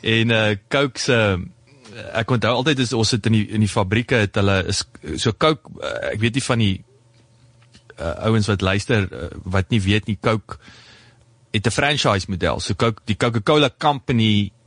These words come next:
verkoop stroop aan die bottelary. So ek dink baie ouens dink, hy ken nou die ou by A B I en dink hy, my pel werk vir Coke.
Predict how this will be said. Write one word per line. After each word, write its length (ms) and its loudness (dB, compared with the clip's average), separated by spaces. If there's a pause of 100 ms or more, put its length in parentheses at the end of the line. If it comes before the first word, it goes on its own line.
(680)
verkoop 420 0 (200)
stroop 280 -2 (640)
aan 200 0
die 120 4
bottelary. 600 2
So 140 0
ek 100 2
dink 140 2
baie 160 4
ouens 140 2
dink, 280 -2
hy 140 2
ken 180 -2
nou 100 0
die 100 2
ou 100 4
by 100 0
A 160 2
B 60 0
I 220 2
en 40 -4
dink 160 -2
hy, 60 2
my 140 2
pel 240 0
werk 220 0
vir 120 -4
Coke. 200 2